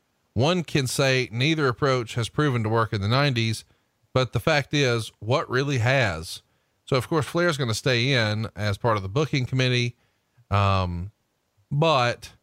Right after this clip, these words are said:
he's replaced by Bischoff because Flair was allegedly unwilling to work forty-hour weeks in the office, uh, which Flair felt would force his family to move from Charlotte to Atlanta, and he's just not doing that. He's got Gold's Gyms there, and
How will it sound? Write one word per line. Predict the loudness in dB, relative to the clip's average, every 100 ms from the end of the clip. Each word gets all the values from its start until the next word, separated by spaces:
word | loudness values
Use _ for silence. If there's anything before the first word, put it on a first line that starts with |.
| _ _ _ _ _
he's | -2 -2
replaced | 0 0 0 0
by | 0
Bischoff | 0 2 2 0 -2
because | -6 -6 -6
Flair | 0 0
was | 0 0
allegedly | 0 0 0 -2 -2
unwilling | 0 2 2 2 0 -2
to | 0
work | 0 0
forty-hour | -2 0 2 2 2 0
weeks | -2 -2 -4
in | -2
the | 0
office, | 0 0 -4 -6 -8 -14 _ _ _ _ _
uh, | -2 0
which | 0 -2 -4 -10
Flair | -6 0 0
felt | 0 -2 -2
would | -4
force | -2 0 0
his | 0 0
family | 2 2 2
to | 2
move | 4 2 0
from | -2
Charlotte | 2 2 2
to | 2 2
Atlanta, | 4 4 4 2 0
and | 2
he's | 2 2
just | 0 2
not | 2 2 0
doing | 0 2 2
that. | 0 -2 -6 -12 _ _ _ -2
He's | -2
got | 0 0
Gold's | 0 -2 -2
Gyms | 0 2 4 4
there, | 4 4 2 2
and | -2